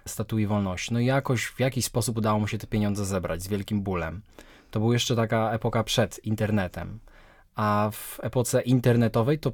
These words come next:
pierwszym takim potentatem był zespół Marillion, któremu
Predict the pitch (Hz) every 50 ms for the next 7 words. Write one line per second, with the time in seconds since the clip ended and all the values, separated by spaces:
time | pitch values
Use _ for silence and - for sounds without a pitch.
0 | - - - - - - 131 151 165 175 - - - 139 131 120 - 127 117 -
1 | 113 - 117 110 - 113 117 117 - 135 120 123 120 113 123 - - - 127 120
2 | 123 123 123 117 98 90 85 82 85 98 117 - _ - - 113 107 107 107 110
3 | 113 113 120